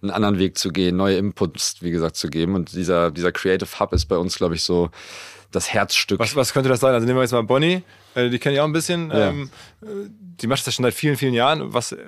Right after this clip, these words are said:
Speaker 2: kann man der dann vermitteln?
Speaker 1: Mit Bonnie hab ich mich getroffen und, ähm, Bonnie hat zum Beispiel gesagt, "Hey, irgendwie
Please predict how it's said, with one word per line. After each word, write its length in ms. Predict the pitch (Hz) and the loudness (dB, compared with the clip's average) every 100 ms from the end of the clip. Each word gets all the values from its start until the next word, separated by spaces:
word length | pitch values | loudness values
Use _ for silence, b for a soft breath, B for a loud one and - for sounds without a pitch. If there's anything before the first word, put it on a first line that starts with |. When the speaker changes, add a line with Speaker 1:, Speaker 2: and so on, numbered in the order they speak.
| - | -16
Speaker 2:
kann 120 | - 127 | -8 -4
man 120 | 117 | 0
der 80 | 117 | 0
dann 140 | 117 | -2
vermitteln? 360 | 120 123 156 165 B B B - | -4 -8 -8 -12 B B B -6
Speaker 1:
Mit 140 | 104 | -2
Bonnie 200 | 85 110 | 4 6
hab 40 | 127 | 6
ich 80 | 117 | 4
mich 120 | 117 | -2
getroffen 420 | 117 123 113 135 | 0 0 2 2
und, 300 | 110 107 101 | 4 2 4
ähm, 360 | 104 104 104 90 | 4 4 0 2
Bonnie 460 | 101 107 113 113 104 | 2 4 4 4 2
hat 200 | 101 - | 0 0
zum 140 | 104 | 0
Beispiel 240 | 95 - | 0 0
gesagt, 320 | 92 95 95 98 | 0 0 2 2
"Hey, 240 | 98 104 | 2 2
irgendwie 540 | 101 104 101 104 104 | 0 0 2 2 2